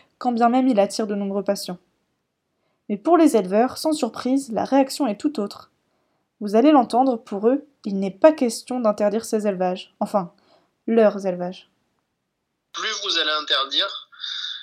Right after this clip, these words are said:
Speaker 2: plus vous allez provoquer, euh,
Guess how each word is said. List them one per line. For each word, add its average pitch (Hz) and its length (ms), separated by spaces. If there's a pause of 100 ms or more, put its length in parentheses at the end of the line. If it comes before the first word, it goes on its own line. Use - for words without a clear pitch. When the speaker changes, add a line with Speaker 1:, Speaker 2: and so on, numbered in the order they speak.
(300)
Speaker 2:
plus 208 240 (140)
vous 165 140
allez 156 280
provoquer, 170 720 (400)
euh, 139 720